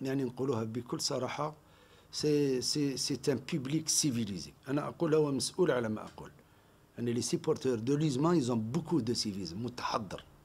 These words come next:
جمهور متحضر، موجودة حضارة، يغضب للنتيجة بطريقة جد حضارية، ما يقبلش، يعرف كرة قدم، يعرف كرة قدم،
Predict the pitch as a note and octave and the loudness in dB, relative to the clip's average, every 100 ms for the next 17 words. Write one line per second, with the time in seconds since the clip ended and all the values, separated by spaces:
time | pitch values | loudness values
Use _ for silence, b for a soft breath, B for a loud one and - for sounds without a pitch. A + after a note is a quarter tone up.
0 | - - A2+ A#2 A2+ D3 B2 A2+ - - | -20 -20 -6 -2 0 0 -2 -4 -6 -6
1 | A#2 - - B B B - C3 B2 D#3+ | -6 -6 -18 B B B -4 -2 2 2
2 | - - G#2+ A2 A2 G#2+ - D3+ C3+ B2+ | 2 0 -2 -2 -2 -6 -2 2 2 2
3 | B2 C3 C3 A#2+ C3 A#2 A#2+ - C3+ B2 | 0 0 2 0 -2 -2 -2 0 -2 -2
4 | - A2+ G2+ E3 D3 C3 A#2+ A2 G#2+ G#2+ | -4 -6 -2 -2 -2 -4 -2 -2 -2 -2
5 | A#2 - - B B B B B B B | -4 -8 -20 B B B B B B B
6 | - C#3+ D3 D3+ C3+ C#3+ - D3+ D#3+ E3 | 0 6 6 6 2 2 4 4 4 4
7 | - D#3+ - - C3 C3+ D3+ - - - | -2 -8 -6 -4 -2 -2 -6 -16 -20 -20
8 | _ _ _ _ _ _ - D3 D3+ C3+ | _ _ _ _ _ _ -4 2 2 2
9 | - C3+ - A#2 A#2+ | -8 -10 -6 -6 -6